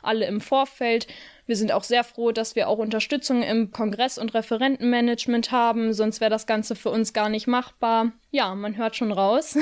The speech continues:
<laughs> es sind einige Punkte, die da beachtet werden müssen und ja, aufgrund unserer jahrelangen Erfahrung, fast elf Jahre machen wir das Ganze jetzt schon,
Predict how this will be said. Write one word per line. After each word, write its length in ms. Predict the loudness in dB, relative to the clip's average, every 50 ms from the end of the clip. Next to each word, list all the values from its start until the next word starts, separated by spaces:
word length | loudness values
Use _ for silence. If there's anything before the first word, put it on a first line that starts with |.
| 2
<laughs> 140 | 2 0 0
es 80 | 0 0
sind 160 | 2 2 2
einige 400 | 2 2 2 2 2 2 0 0
Punkte, 400 | 0 2 2 2 2 2 0 0
die 140 | 0 0 2
da 100 | 2 2
beachtet 540 | 2 0 -2 -2 -2 -4 -4 -4 -2 0
werden 340 | 0 2 2 4 4 4 4
müssen 380 | 2 2 0 2 2 2 4 2
und 420 | 2 2 0 2 2 0 -2 -4 -4 -2
ja, 120 | -2 0 0
aufgrund 340 | -2 -2 -2 -2 0 0
unserer 280 | 2 2 2 2 2 2
jahrelangen 580 | 2 2 0 0 0 0 0 0 0 0 0 0
Erfahrung, 720 | -2 -2 0 0 2 2 2 2 2 2 2 2 2 2
fast 240 | 0 0 -2 -2 0
elf 260 | 0 0 0 0 0
Jahre 280 | 0 0 0 0 0 -2
machen 340 | -2 -2 -2 0 0 2
wir 80 | 2 2
das 160 | 0 0 0
Ganze 320 | 0 0 2 2 2 0 0
jetzt 280 | 2 0 0 -2 -2
schon, 360 | -2 0 2 2 4 4 2